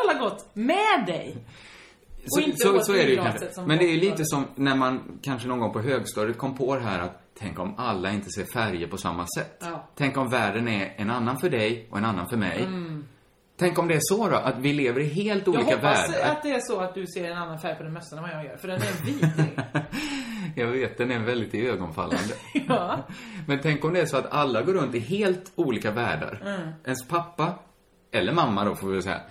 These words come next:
Speaker 2: skapar en värld åt en.
Speaker 1: Mhm.
Speaker 2: Där det finns träpengar på Island till exempel.
Speaker 1: Ja, men det är
Speaker 2: Så
Speaker 1: det.
Speaker 2: lever alla i helt olika verkligheter.
Speaker 1: Mm.
Speaker 2: Som livet går liksom ut på att trampa på,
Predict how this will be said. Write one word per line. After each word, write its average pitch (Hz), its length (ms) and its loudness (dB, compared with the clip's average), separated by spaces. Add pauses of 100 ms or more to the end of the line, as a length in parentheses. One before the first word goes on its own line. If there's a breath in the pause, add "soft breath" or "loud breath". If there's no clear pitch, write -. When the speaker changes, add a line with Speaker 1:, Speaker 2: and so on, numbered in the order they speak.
(120)
Speaker 2:
skapar 185 720 4
en 175 120 -2
värld 156 320 2
åt - 220 0
en. - 220 -8
Speaker 1:
Mhm. 180 360 -10
Speaker 2:
Där 107 460 2
det 113 80 0
finns 113 200 -2
träpengar 143 480 0
på 160 100 -2
Island 92 400 -4
till 101 100 0
exempel. - 460 -6
Speaker 1:
Ja, - 60 -8
men - 120 -10
det 294 120 -2
är 320 40 2
Speaker 2:
Så 147 60 6
Speaker 1:
det. 170 60 2
Speaker 2:
lever 185 280 4
alla 170 220 2
i 147 40 2
helt 214 360 0
olika 135 300 4
verkligheter. 113 800 0
Speaker 1:
Mm. 202 240 -8 (100)
Speaker 2:
Som 147 260 -2
livet 131 320 0
går 147 100 2
liksom 180 260 0
ut 143 160 2
på 123 80 -2
att 113 160 -4 (600 soft breath)
trampa 170 440 2
på, 175 100 -6